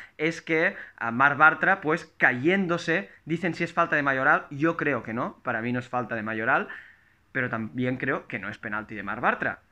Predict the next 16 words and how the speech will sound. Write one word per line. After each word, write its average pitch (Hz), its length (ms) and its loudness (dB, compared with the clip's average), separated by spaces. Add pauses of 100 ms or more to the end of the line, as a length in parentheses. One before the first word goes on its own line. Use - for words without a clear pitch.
¿Por 127 200 -4
qué 220 140 2
no - 80 2
es - 80 -2
penalti? 113 480 -6 (340)
Porque, 127 600 -4 (120)
ah, 104 460 -6
bueno, 123 160 -4
me 120 80 -2
he 131 40 -2
dejado 143 220 -4
de 127 140 -2
comentar 120 480 -4
la 131 80 -4
jugada 117 400 -6
de 104 500 -6